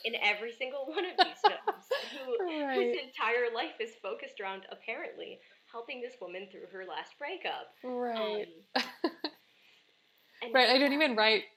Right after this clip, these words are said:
Speaker 2: I don't even, like, watch a lot of rom-coms myself, right? But I totally know what you're talking about, 'cause I just am in the culture. <laughs>
Speaker 1: Yeah, yeah,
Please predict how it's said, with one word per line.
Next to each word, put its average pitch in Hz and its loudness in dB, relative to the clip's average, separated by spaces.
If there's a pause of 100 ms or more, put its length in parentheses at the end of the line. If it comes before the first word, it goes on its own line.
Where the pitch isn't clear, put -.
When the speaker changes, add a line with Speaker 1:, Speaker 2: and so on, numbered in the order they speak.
Speaker 2:
I 226 8
don't 247 4
even, 254 2
like, 202 0
watch 196 4
a 208 2
lot 190 4
of 185 -2 (220)
rom-coms 190 -2
myself, 185 -2
right? 185 -2
But 196 0
I 190 0 (100)
totally 196 -2
know 190 -4
what 185 -6
you're 185 -6
talking 180 -6
about, 180 -8 (300)
'cause 220 0
I 214 4
just 202 -2
am 202 2
in 196 -4
the 196 -4
culture. 196 -4 (260)
<laughs> 330 2 (540)
Speaker 1:
Yeah, 311 -6 (100)
yeah, 330 -6